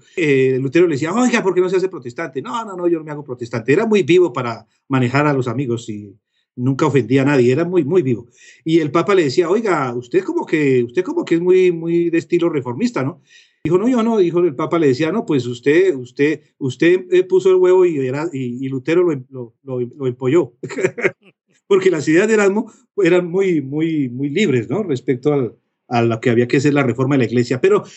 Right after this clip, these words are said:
pero para ser justos, ni, ni Erasmo ni Lutero nunca quisieron hacer una nueva religión. Ellos siempre advertían que lo único que querían era reformar la corrupción que había en la única iglesia que existía en esa época.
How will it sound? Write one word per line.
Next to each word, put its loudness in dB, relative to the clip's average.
pero 2
para 2
ser 0
justos, 2
ni, 4
ni 4
Erasmo 2
ni 4
Lutero 2
nunca -6
quisieron -2
hacer -4
una -4
nueva 0
religión. 0
Ellos -8
siempre 2
advertían 0
que 0
lo 4
único 2
que -2
querían 2
era 0
reformar -2
la 2
corrupción -2
que -2
había 4
en -4
la -8
única -2
iglesia 0
que -8
existía -2
en 4
esa 0
época. -8